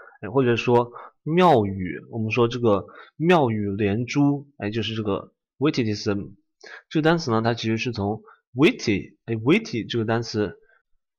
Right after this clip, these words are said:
机智的、诙谐的，哎，变过来的。所以这个 witticism 呢，就是这个妙语，哎，俏皮话。好，咱们接下来看下面一个单词，它是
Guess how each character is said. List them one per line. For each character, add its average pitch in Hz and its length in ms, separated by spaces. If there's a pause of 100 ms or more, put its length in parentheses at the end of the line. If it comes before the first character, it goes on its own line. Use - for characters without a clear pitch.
(160)
机 160 260
智 170 200
的、 117 220
诙 170 360
谐 101 240
的， 101 320 (120)
哎， 104 140
变 123 220
过 113 120
来 92 160
的。 95 220 (220)
所 123 180
以 117 80
这 120 120
个 110 200
witticism 123 800
呢， 95 220
就 104 140
是 101 180
这 104 140
个 82 300 (340)
妙 147 460
语， 101 420 (160)
哎， 98 160
俏 131 180
皮 113 140
话。 156 360 (1200)
好， 110 200
咱 113 180
们 120 100
接 120 60
下 135 140
来 120 140
看 117 180
下 120 140
面 117 100
一 113 40
个 110 80
单 117 200
词， - 380 (240)
它 120 80
是 110 380